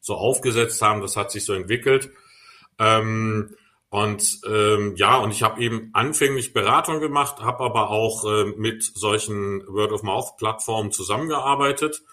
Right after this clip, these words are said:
ähm, war auch mal ein bisschen involviert bei dem einen oder anderen Startup, hab die strategisch dann beraten,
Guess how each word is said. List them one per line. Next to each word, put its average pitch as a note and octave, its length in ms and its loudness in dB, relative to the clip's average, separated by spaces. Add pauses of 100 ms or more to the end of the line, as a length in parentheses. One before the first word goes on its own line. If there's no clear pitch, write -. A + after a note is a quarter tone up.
(520)
ähm, A2+ 800 0
war G#2 440 0
auch G#2+ 140 -8
mal A2 200 4
ein G#2+ 100 -2
bisschen A2+ 280 -4
involviert G#2+ 640 -2
bei A2 100 0
dem G#2+ 160 -2
einen A2 160 0
oder G#2 180 -2
anderen F#2+ 200 -4
Startup, A2+ 400 -2
hab G#2+ 140 -6
die G#2 80 -10
strategisch B2+ 580 -4
dann B2 180 -2
beraten, G#2+ 560 0